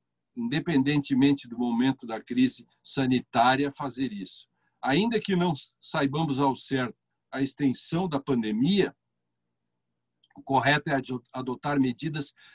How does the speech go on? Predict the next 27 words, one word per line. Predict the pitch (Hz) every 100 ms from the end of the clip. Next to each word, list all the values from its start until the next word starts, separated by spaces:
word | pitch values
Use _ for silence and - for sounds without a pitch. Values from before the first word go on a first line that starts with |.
| _
sanitárias | - 170 160 143 - 160 165 -
que | -
permitam | - 175 127 131 135 - _ _
a | - 131
realização | 135 131 120 - 120 - 143
presencial | 135 139 127 127 - 131 123
das | 120 120
atividades. | 123 135 127 98 98 87 - - _ _ _
O | 131
distanciamento | 120 - 139 131 120 127 135 120
entre | 107
os | -
presentes, | 117 113 - 196 180 -
no | 131
momento | 120 127 123
do | 110
julgamento, | 123 113 107 131 175 180 135
a, |
a | 117 _ _ -
utilização | 139 135 127 113 - 135
de | 123
máscara, | 110 120 170 156 - 117 110
álcool, | 139 160 165 - 151
são | - 151
alternativas | 147 151 139 120 - 160 151 - _ -
mais | 131 185 160
eficazes | 165 - 139 - 139 156 143 135 139